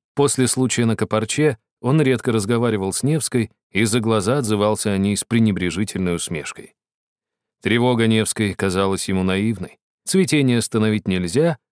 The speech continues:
Бамбук всё равно погибнет, и волноваться глупо. Капитан пришёл на станцию посмотреть на цветущий бамбук. Рука у него заживала, но ещё была в перевязке.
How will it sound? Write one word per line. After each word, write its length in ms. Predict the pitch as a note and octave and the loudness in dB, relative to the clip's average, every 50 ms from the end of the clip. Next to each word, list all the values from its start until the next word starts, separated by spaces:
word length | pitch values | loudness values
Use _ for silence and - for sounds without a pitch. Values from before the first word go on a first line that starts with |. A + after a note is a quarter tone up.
| _ | _
Бамбук 400 | - E2+ F#2 G#2+ G#2 G2+ A2 G#2 | -2 0 0 2 2 2 0 -2
всё 160 | - - - F#2+ | -4 -4 -2 -2
равно 260 | F#2 F#2 G2 G2 F2+ | 0 0 0 -2 -2
погибнет, 560 | - F2+ F2 - C#3 E3 D3+ D3 C3+ B2 - - - | -2 -4 -2 0 -2 0 0 0 0 -2 -4 -4 -2
и 120 | D3+ F3+ | -2 0
волноваться 640 | E3 A#2+ A2 G#2+ G2+ F#2 E2 D#2 E2 - - - - | 2 2 0 2 2 0 0 -2 -4 -6 -8 -12 -12
глупо. 420 | D2 D2 C#2+ - _ - - - _ _ _ _ _ _ _ _ _ _ _ _ _ _ | -14 -14 -14 -16 _ -20 -20 -20 _ _ _ _ _ _ _ _ _ _ _ _ _ _
Капитан 440 | _ F#2+ E2+ G#2+ G#2+ - F3+ F#3+ D#3 | _ -4 -2 0 2 2 2 2 2
пришёл 340 | C3+ D#3+ D#3 - - D3+ D3+ | 2 0 0 2 2 2 2
на 120 | D3 C3+ | 2 0
станцию 380 | A#2 - C3 C3+ C#3 - C3+ A#2 | 0 0 -2 -2 0 0 -2 -2
посмотреть 520 | - A2+ - - G#2 F#2+ G#2 A2+ B2 A2+ | -2 -2 0 0 0 0 0 0 0 0
на 80 | - G#2+ | 0 -2
цветущий 480 | - - G2+ F#2 - B2 A#2 - - | 0 -2 -4 -2 -2 -2 -2 -2 -2
бамбук. 480 | G2+ F#2 F#2+ F2+ F2+ F2+ G#2 G#2 - - _ _ _ _ _ _ _ _ _ | 0 0 0 0 0 -2 -2 -4 -6 -12 _ _ _ _ _ _ _ _ _
Рука 280 | - F2 G2 - F3+ G3 | -2 -2 2 2 2 4
у 80 | F#3+ | 4
него 220 | D#3+ C3+ C3 D3 C#3+ | 4 2 2 2 2
заживала, 640 | A2 A2 G2+ G2 G2+ G2 B2+ D#3 D#3+ C#3+ C3 A2 - _ _ _ | 2 2 0 0 2 2 2 2 2 2 0 0 -4 _ _ _
но 180 | - F#2 G#2+ A#2 | -4 -2 0 0
ещё 220 | D3 C#3 - G#3 | 0 0 0 -2
была 240 | F#3 D3 A2+ A2+ B2 | 0 2 0 0 0
в 60 | - | 0
перевязке. 640 | - A2+ G2+ G2 F2+ F#2 F#2 E2+ - - - - | -2 -4 -4 -2 0 0 -2 -2 -4 -8 -14 -20